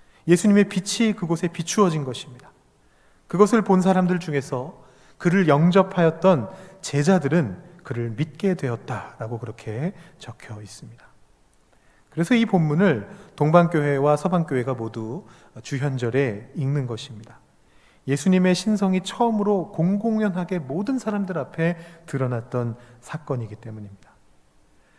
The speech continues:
그런데 그 신성은 우리를 괴롭게 하거나 우리를 힘들게 하는 것이 아니라 우리를 충만하게 만들어주시는 것이었습니다. 이 가나의 혼인잔치 기적을 전한 요한이,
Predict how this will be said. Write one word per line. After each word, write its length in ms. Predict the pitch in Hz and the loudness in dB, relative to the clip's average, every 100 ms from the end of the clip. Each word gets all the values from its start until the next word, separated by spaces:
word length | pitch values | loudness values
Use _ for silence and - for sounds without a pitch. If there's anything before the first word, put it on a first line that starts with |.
| _ _ _ | _ _ _
그런데 240 | 135 156 | -2 0
그 120 | 160 | 2
신성은 580 | 170 208 196 190 185 202 - - - - _ _ | 2 2 2 2 2 0 -4 -18 -20 -20 _ _
우리를 260 | 131 131 139 | -8 -4 -4
괴롭게 400 | - 127 147 160 | -2 -2 0 0
하거나 600 | 143 143 139 151 - - - - _ | 0 0 0 -2 -4 -10 -20 -20 _
우리를 280 | 123 117 120 | -10 -8 -6
힘들게 480 | 120 208 214 196 170 | -4 -4 -2 0 -2
하는 220 | 156 151 | -2 -4
것이 240 | 139 - 135 | -4 -6 -10
아니라 420 | 104 104 131 165 - _ _ _ | -10 -8 -8 -10 -18 _ _ _
우리를 540 | 117 113 120 139 165 - - _ - | -10 -6 -4 -4 -4 -12 -20 _ -14
충만하게 1040 | - 226 214 190 175 156 143 131 131 135 - - - | -2 2 4 4 2 0 -2 -2 -2 -2 -8 -20 -14
만들어주시는 840 | 107 98 104 120 110 110 - 101 | -10 -8 -8 -6 -6 -8 -10 -10
것이었습니다. 560 | 101 98 - 98 - _ _ _ _ _ _ _ _ _ _ _ _ _ - | -12 -16 -18 -20 -20 _ _ _ _ _ _ _ _ _ _ _ _ _ -10
이 60 | |
가나의 380 | 127 139 143 147 | -2 4 6 6
혼인잔치 580 | 151 180 175 160 156 151 | 6 6 6 2 0 -4
기적을 600 | 131 131 131 139 123 123 | -4 -2 0 0 0 -4
전한 460 | - 120 131 123 127 | -6 -2 -2 -4 -4
요한이, 480 | 127 123 131 139 120 | -4 -2 -2 -2 -4